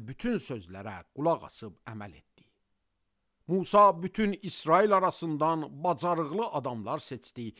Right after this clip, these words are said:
və onlardan xalqa başçı,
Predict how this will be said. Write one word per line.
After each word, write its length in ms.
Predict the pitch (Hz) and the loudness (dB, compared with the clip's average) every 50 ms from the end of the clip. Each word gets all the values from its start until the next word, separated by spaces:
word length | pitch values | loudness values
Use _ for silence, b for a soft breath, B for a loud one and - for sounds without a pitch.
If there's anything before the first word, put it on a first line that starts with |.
| B B B - - | B B B -2 0
və 140 | 160 156 - - | 0 0 2 2
onlardan 760 | 190 175 170 165 160 151 147 135 110 151 170 170 156 127 B B B B | 2 2 2 4 4 2 2 2 2 2 2 2 2 0 B B B B
xalqa 840 | - - - 170 156 135 127 127 113 127 139 143 135 120 - 107 | -6 -2 0 0 0 0 -2 -6 -4 -2 0 0 0 0 -2 -8
başçı, 640 | 123 107 - - - _ - - 127 120 113 101 | -12 -10 -10 -12 -14 _ -14 -12 -10 -8 -8 -10